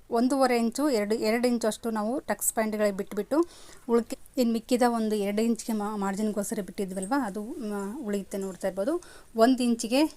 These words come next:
ಒಂದು ಸೈಡು, ಇನ್ನೊಂದು ಇಂಚ್ ಇನ್ನು ಒಂದು ಸೈಡು ನೋಡ್ಕೊಂಡ್ಬಿಟ್ಟು ಈ ಥರ ಟಕ್ಸ್‌ಗಳನ್ನ ಹಿಡಿಬೇಕಾಗುತ್ತೆ. ನೋಡಿದ್ರಿ ಅಲ್ವಾ, ತುಂಬ ಸಿಂಪಲ್ಲಾಗಿ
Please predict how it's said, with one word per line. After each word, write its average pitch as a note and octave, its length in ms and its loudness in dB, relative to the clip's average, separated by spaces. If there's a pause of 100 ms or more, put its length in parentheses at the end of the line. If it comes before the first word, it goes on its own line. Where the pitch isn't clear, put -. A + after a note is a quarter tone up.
(140)
ಒಂದು G#3+ 160 0
ಸೈಡು, G#3+ 260 -4
ಇನ್ನೊಂದು G#3+ 380 -2
ಇಂಚ್ G3 160 -6
ಇನ್ನು G#3+ 220 -6
ಒಂದು G3 120 -2
ಸೈಡು G#3+ 340 -2 (460)
ನೋಡ್ಕೊಂಡ್ಬಿಟ್ಟು A#3 540 2
ಈ A#3+ 80 -2
ಥರ G#3 180 -6
ಟಕ್ಸ್‌ಗಳನ್ನ G3+ 580 -2
ಹಿಡಿಬೇಕಾಗುತ್ತೆ. G3+ 1000 -2 (1500)
ನೋಡಿದ್ರಿ A#3 360 2
ಅಲ್ವಾ, A3 360 6 (240)
ತುಂಬ B3+ 220 4
ಸಿಂಪಲ್ಲಾಗಿ B3+ 680 4